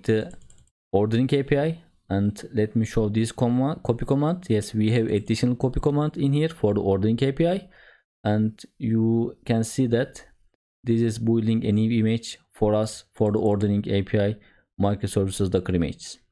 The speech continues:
Okay, very good. This building, so building will be take some time because we have lots of Docker file steps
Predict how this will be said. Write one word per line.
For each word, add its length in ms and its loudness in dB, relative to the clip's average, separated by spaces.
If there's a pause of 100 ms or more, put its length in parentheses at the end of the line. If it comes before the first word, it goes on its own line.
(280)
Okay, 360 -4
very 160 0
good. 180 -8 (680)
This 120 -6
building, 460 0 (840)
so 100 2
building 460 2
will 140 2
be 260 2 (120)
take 240 0
some 260 0
time 460 -2
because 380 0
we 180 2
have 180 2
lots 280 0
of 220 -2 (520)
Docker 240 0
file 260 0
steps 500 -4